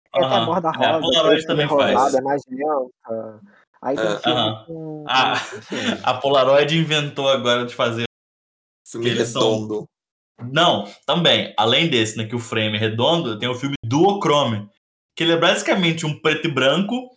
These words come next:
Speaker 2: só que ao invés de você usar uma camada branca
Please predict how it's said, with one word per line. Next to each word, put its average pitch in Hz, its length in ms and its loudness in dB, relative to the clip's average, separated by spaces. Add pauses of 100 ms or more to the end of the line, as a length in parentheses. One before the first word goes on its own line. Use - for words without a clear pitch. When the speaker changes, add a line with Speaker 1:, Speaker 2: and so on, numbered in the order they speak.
Speaker 2:
só 160 120 0
que 175 60 -2
ao 190 60 2
invés 180 160 2
de 190 60 0
você 170 260 0
usar 131 540 2
uma 123 320 0
camada 117 500 0 (100)
branca 143 560 0